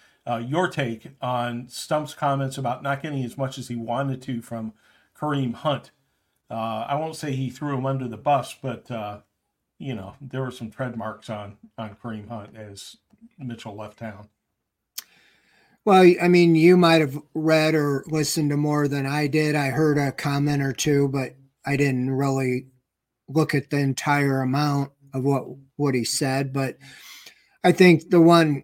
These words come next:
Speaker 2: comment I did see was that he didn't feel like he got, you know, everything maximized. Well, he had him for, I think, five years.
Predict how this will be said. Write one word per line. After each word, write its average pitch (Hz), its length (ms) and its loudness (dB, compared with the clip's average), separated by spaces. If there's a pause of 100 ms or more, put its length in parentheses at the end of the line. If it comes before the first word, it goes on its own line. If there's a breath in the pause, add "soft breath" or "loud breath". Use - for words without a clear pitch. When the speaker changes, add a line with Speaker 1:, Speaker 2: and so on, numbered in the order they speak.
Speaker 2:
comment 160 400 4
I 143 100 2
did 147 320 2
see 151 360 0
was 147 320 2
that 147 140 2
he 147 120 4
didn't 143 320 0
feel 143 180 2
like 135 180 -2
he 143 120 -2
got, 135 440 0 (1040)
you 139 160 0
know, 139 300 2
everything 139 840 0
maximized. 139 920 0 (520 loud breath)
Well, 208 140 8
he 190 100 12
had 202 240 8
him 190 160 10
for, 151 840 4
I 147 40 0
think, 190 260 2
five 160 380 4
years. 143 560 2